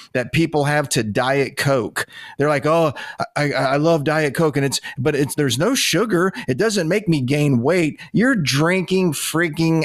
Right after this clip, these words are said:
antifreeze, for the love of God. Stop drinking Diet Coke. It is not good for you. It's not helping you lose weight. But what cracks me up is when I'm in the grocery store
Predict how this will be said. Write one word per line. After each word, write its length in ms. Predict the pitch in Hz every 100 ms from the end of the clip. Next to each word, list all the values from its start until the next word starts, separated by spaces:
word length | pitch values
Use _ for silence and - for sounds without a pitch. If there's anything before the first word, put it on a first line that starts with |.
| -
antifreeze, 760 | 147 165 151 131 - 139 127 -
for 80 | 123
the 100 | 120
love 220 | 127 127
of 160 | 117
God. 420 | 117 113 104 101 -
Stop 480 | - - 202 220 143
drinking 480 | 165 165 147 160 139
Diet 320 | 139 139 127
Coke. 360 | 170 143 113 151
It 100 | 170
is 140 | 156
not 240 | 202 202
good 200 | 180 196
for 100 | 165
you. 100 | 143
It's 220 | 131 - 196
not 160 | 196
helping 320 | 180 196 185
you 140 | 170 170
lose 240 | 170 156
weight. 420 | 160 190 98 - - - - - -
But 100 | 170
what 140 | 170 151
cracks 320 | 202 202 -
me 100 | 185
up 100 | 196
is 80 | 151
when 80 | 156
I'm 80 | 160
in 80 | 139
the 60 |
grocery 360 | 123 165 - 135
store 420 | - 131 127